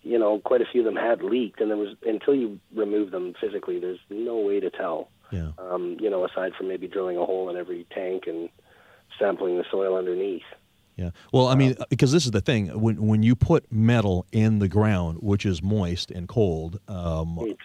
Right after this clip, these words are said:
Speaker 1: gonna deteriorate.
Speaker 2: Yeah, yeah. So, so I mean, 'cause that, that's one of the frustrations that we bump into is we'll have people who are looking at houses and they say, "Well, how come the seller didn't pluck the tank out ten years ago or fifteen years ago or whatever?" And, and the reason for that was?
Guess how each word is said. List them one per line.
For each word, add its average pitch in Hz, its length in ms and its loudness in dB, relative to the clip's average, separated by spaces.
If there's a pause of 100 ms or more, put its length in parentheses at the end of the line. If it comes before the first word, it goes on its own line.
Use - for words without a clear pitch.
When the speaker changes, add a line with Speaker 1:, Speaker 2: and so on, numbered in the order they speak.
Speaker 1:
gonna 101 180 0
deteriorate. 82 640 -8 (140)
Speaker 2:
Yeah, 80 340 2 (240)
yeah. 95 200 4 (200)
So, 156 300 4
so 160 300 4
I 156 60 6
mean, 170 180 4
'cause 151 180 2
that, 196 280 4
that's 175 300 0
one 185 120 2
of 180 60 4
the 147 60 2
frustrations 135 540 2
that 101 100 2
we 104 120 4
bump 98 240 2
into 101 280 0
is 90 360 0 (260)
we'll 120 180 6
have 175 160 4
people 131 240 4
who 113 100 4
are 98 40 4
looking 104 220 2
at 107 80 0
houses 98 400 2
and 95 80 -2
they 98 80 2
say, 101 180 2
"Well, 120 180 0
how - 240 -6
come 294 240 0
the 190 80 6
seller 165 420 4
didn't 117 260 2
pluck 127 200 0
the 104 80 0
tank 113 320 2
out 92 240 2
ten 113 240 2
years 104 240 4
ago 98 100 0
or 85 120 2
fifteen 104 420 0
years 90 220 0
ago 85 100 -4
or 80 200 -6
whatever?" 78 440 -2 (340)
And, 104 220 2
and 107 160 4
the 101 60 4
reason 117 240 2
for 117 120 2
that 107 180 2
was? 98 380 0